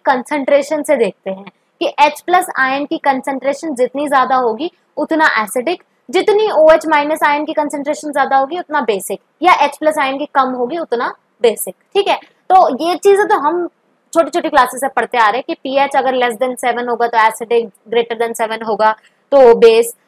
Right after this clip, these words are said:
equal to seven होगा तो आपका क्या होगा, Neutral। ठीक है, तो ये तो हमने basic पढ़ा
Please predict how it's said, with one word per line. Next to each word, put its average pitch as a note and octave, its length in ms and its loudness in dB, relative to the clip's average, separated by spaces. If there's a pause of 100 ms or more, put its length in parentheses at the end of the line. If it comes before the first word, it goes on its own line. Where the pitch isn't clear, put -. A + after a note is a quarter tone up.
(220)
equal C#4 360 2
to C4 140 -6
seven A3+ 220 -2
होगा A#3 280 -2 (380)
तो C4+ 120 4
आपका A#3 340 2
क्या A3+ 200 0
होगा, G#3+ 240 -2
Neutral। G#3+ 420 -4 (320)
ठीक F4+ 140 0
है, F4+ 80 0
तो D#4+ 120 -2
ये C#4+ 300 4 (120)
तो F4+ 100 4 (100)
हमने D4+ 300 2
basic C4 420 0
पढ़ा A3 240 4